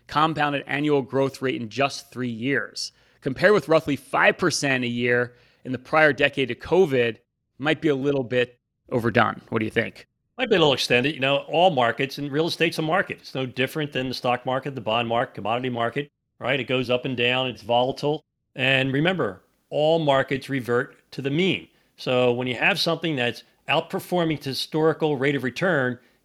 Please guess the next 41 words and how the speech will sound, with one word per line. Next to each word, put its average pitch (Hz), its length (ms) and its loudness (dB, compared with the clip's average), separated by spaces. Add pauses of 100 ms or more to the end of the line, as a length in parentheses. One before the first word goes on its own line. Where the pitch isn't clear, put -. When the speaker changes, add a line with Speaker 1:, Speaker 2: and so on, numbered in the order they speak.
Speaker 2:
chances 135 440 -4
are 139 380 6 (160)
it's - 180 -12
ready 120 160 -2
for 110 160 -8
a 98 40 -8
correction. 92 440 -14 (580)
Speaker 1:
Yeah, - 140 -6
and 139 140 -4
speaking 226 320 0
of 180 100 2
real 170 140 6
estate 147 480 2
and 123 180 -6
rents, 151 440 -2
this 131 240 -12
is 120 120 -10
my 151 220 2
pain, 123 480 -8 (100)
no 123 160 -4
pun 113 220 -4
intended. 104 460 -8 (320)
New 147 120 -4
York 208 220 4
rents 175 300 0
set 156 180 -2
records 156 400 0
last 123 320 0
quarter. 101 340 -8 (300)
In 139 140 -4
much 180 200 4
of 143 100 -4
Manhattan 156 520 0
and 165 140 -4
Brooklyn, 127 600 0
median 185 560 -4
asking 156 500 -4
prices 123 420 -2
jumped 123 320 -6
forty 180 320 0
percent 147 560 -2